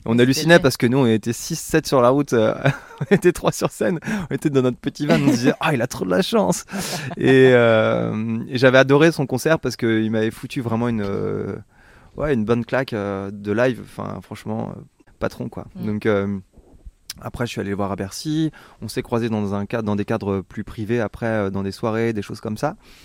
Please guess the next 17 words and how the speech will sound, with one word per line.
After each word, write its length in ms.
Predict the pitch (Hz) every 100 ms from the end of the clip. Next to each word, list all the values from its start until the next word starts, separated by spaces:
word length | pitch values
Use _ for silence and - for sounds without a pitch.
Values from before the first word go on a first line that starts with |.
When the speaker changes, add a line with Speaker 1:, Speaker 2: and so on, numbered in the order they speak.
| - - -
Speaker 1:
Donc, 160 | 113 107
à 40 |
chaque 160 | 107 113
fois, 120 | 147
c'est 180 | - 107
trop 220 | - 113
bien 180 | 104 123
de 60 | 110
discuter 300 | - - 98
avec 180 | 92
lui. 280 | 117 131 107 - - - - - - - - - -
J'a-, 220 | 98 98 98
j'adore 280 | 101 98
ce 100 | -
mec. 200 | 110 131
Donc, 240 | 101 98 101
euh, 160 | 95